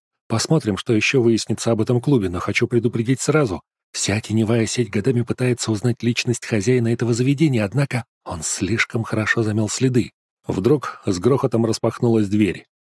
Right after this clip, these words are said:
Никс подскочила на сиденье. Я работала с ней уже много лет, и она никогда не была так взвинчена. Я прищурилась. «Всё в порядке?» «Возможно, сейчас самое время навестить родню на островах перемен».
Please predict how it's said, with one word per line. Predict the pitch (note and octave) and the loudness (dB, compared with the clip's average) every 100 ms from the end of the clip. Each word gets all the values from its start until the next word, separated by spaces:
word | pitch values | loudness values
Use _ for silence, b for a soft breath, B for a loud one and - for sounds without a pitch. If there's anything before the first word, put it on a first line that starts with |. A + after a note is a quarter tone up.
| - | -4
Никс | A2+ A#2+ - | 0 0 -2
подскочила | - - A2+ G#2 B2 G#2+ | -6 -4 -2 0 2 2
на | G#2 | 2
сиденье. | F#2+ A2+ G#2 F2 C#2+ B1+ _ _ - | 0 0 0 0 -4 -8 _ _ -4
Я | A#2 | 0
работала | B2+ C3 C3+ B2+ A#2+ | 2 2 4 4 2
с | - | 2
ней | B2+ | 2
уже | A#2+ B2 | 4 2
много | B2 B2 A#2+ | 2 2 2
лет, | B2+ D3 - | 4 2 0
и | |
она | G#2 A2+ A#2 | 0 2 2
никогда | C3 - A2+ G2+ A2 C#3 | 0 0 -2 0 0 2
не | C#3 | 2
была | C3+ B2+ | 2 2
так | A#2 B2 | 0 -2
взвинчена. | G#2 G#2 C#3 A2+ - F2 C#2 - _ _ _ | -2 0 2 0 0 -4 -6 -12 _ _ _
Я | - F#2+ | -6 -4
прищурилась. | - G2 - A#2 F2 D2+ - - _ _ _ _ - | 0 0 2 2 2 -2 -10 -14 _ _ _ _ -8
«Всё | - F#2+ F#2 | -2 0 0
в | - - - | -6 -14 -6
порядке?» | F#2 B2+ - A2 F2+ _ _ _ _ _ | -2 -2 -2 -6 -6 _ _ _ _ _
«Возможно, | A#2 A#2+ B2+ C3 C#3 C#3+ | 0 0 2 0 2 0
сейчас | - C3+ D3 - | 0 0 0 0
самое | D3+ C#3+ C#3 | 0 2 2
время | C3 C#3+ | 2 2
навестить | C#3 C3 - C#3+ | 2 0 -2 -2
родню | D3+ D3+ C3 D3+ | 0 0 2 2
на | D#3 | 2
островах | - C#3 A#2+ - | 0 0 0 0
перемен». | B2 G2+ G2 D#2 | 0 0 0 -4